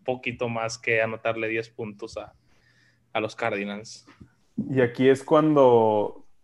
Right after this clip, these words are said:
Speaker 2: todo mundo, hasta Dak Prescott, se pone feliz porque <laughs> le van a dar más dinero del que ya le habían ofrecido.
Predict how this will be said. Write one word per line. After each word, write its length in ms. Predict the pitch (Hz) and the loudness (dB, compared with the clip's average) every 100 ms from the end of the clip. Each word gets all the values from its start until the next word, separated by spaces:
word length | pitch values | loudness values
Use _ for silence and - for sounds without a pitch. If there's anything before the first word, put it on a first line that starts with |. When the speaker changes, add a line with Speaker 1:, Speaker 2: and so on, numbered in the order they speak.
| _ | _
Speaker 2:
todo 260 | 120 120 127 | 2 4 4
mundo, 760 | 131 127 127 127 123 123 123 _ _ | 2 -2 0 0 0 -2 -12 _ _
hasta 480 | 117 110 - 110 101 | -6 -6 -6 -4 -2
Dak 280 | 107 104 - | -2 -4 -4
Prescott, 600 | 113 104 - 110 98 _ | -2 -2 -4 -6 -6 _
se 140 | - | -12
pone 220 | 95 104 104 | -6 -6 -4
feliz 280 | 107 101 | -4 -6
porque 500 | 107 104 95 95 92 _ _ _ _ _ _ - | -6 -8 -8 -10 -12 _ _ _ _ _ _ 0
<laughs> 800 | - 190 220 196 - - - - | 2 4 2 -2 -4 -20 -20 -2
le 140 | 135 135 | 4 6
van 180 | 151 | 8
a 60 | 160 | 8
dar 120 | 165 165 | 8 8
más 300 | 170 170 151 | 6 6 6
dinero 400 | 160 156 156 156 | 8 8 10 8
del 180 | 139 | 8
que 140 | 139 135 | 6 8
ya 80 | 135 | 10
le 80 | |
habían 200 | 139 135 135 | 10 8 6
ofrecido. 520 | 123 117 117 107 | 4 2 2 0